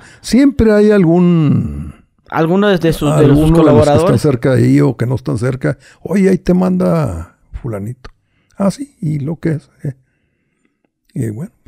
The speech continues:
Speaker 1: regresarlo.
Speaker 2: No, dile, pero, pues, ¿cómo se desprecia un regalo así? Sin que se, se lo tome personal la persona.
Speaker 1: Aquí, aquí lo que tienes que hacer es ir tú personalmente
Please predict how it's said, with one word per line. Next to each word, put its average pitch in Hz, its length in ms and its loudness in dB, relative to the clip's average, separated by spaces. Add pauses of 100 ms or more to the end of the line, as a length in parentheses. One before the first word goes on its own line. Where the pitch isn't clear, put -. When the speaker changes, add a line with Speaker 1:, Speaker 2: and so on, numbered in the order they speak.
(1160)
Speaker 1:
regresarlo. 104 520 -12 (1000)
Speaker 2:
No, 180 160 -8
dile, 202 200 -12
pero, 160 360 -4
pues, 165 200 -4
¿cómo 180 200 0
se 156 640 0
desprecia 156 640 -4
un 147 140 -8
regalo 147 300 -6
así? 160 180 -12 (400)
Sin - 160 -2
que 151 80 -2
se, 151 180 0
se 147 140 -4
lo 143 80 -2
tome 170 240 -2
personal 151 380 -2
la 147 80 -6
persona. 147 280 0
Speaker 1:
Aquí, 190 240 2
aquí 208 520 2
lo 165 200 0
que 117 120 -2
tienes 160 340 0
que - 100 -4
hacer 156 280 0
es 143 240 -2
ir 131 240 -2
tú 139 160 -6
personalmente 107 720 -8